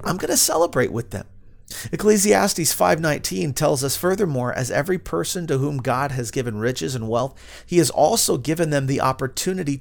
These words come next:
to enjoy them and to receive his reward and rejoice in his labor. This is the gift of God."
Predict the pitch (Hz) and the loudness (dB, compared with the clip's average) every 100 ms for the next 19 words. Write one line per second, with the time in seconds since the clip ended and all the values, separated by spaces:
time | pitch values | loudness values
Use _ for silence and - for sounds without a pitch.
0 | - - 160 - 147 120 - - 180 - | -4 -2 -2 -4 -4 -4 -6 0 4 4
1 | 147 113 - - - - - - 170 - | 2 -2 -4 -12 -20 -20 -20 -2 0 2
2 | 180 165 - 190 208 185 185 - 196 131 | 2 4 2 2 0 0 0 2 0 2
3 | 131 135 - 135 131 123 135 131 143 - | 2 2 0 -2 -2 -2 0 0 0 -2
4 | 139 131 135 156 156 127 110 139 165 - | -4 -4 -2 -2 0 -2 -2 -2 -2 -2
5 | - 156 - - 110 - 127 127 165 151 | -4 -4 -4 -2 -4 -4 -6 -6 -4 -2